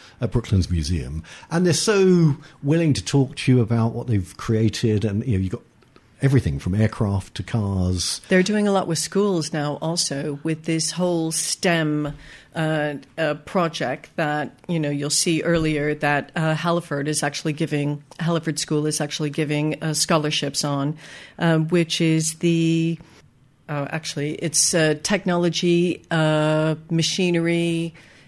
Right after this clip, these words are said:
Speaker 2: engineering. I can't, uh, I don't know what the, the whole acronym is, but,
Speaker 1: Okay.
Speaker 2: you know, science. Oh, sorry. Science, technology, engineering, and machinery. So, um, and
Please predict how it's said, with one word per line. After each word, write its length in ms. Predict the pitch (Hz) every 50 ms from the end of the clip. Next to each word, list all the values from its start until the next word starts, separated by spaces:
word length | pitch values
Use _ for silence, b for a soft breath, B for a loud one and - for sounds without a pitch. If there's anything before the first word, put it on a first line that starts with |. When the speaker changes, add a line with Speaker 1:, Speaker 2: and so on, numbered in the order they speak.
| B -
Speaker 2:
engineering. 1080 | 175 175 170 165 165 175 170 165 165 165 160 165 165 160 160 160 160 165 170 170 165 - - _ _ _ _ _ _ _ _ _ - -
I 60 | 143
can't, 420 | - 170 165 156 156 156 - -
uh, 480 | 156 147 147 147 147 147 151 139 - -
I 160 | - - 147
don't 240 | 147 - 165 151 -
know 140 | 147 147 143
what 160 | 156 151 151
the, 280 | 143 147 151 156 170 170 -
the 160 | - 175 170
whole 200 | 180 185 170 -
acronym 680 | - 147 156 156 - 147 147 143 139 135 135 135 131 - -
is, 320 | - 151 147 147 147 - -
but, 420 | - 151 147 139 - - - -
Speaker 1:
Okay. 200 | 175 - - 147 190
Speaker 2:
you 60 | 180
know, 80 | 175
science. 580 | 160 - - 254 240 214 170 143 131 123 - - -
Oh, 160 | 165 151 143 - -
sorry. 380 | - - 214 170 135 - - B B B B B B
Science, 460 | - - 214 214 220 214 214 196 -
technology, 840 | - 226 214 220 - 196 196 190 185 185 196 190 185 185 - - -
engineering, 680 | 190 190 190 185 202 185 180 180 175 170 170 175 180
and 420 | - - 170 165 170 165 165 165 165
machinery. 720 | 175 160 - - 170 165 156 147 151 131 127 127 143 - B B B B B
So, 640 | B - - 196 175 165 156 156 156 156 160 170 - -
um, 320 | 190 180 180 175 170 175 - -
and 240 | 190 185 180 180 -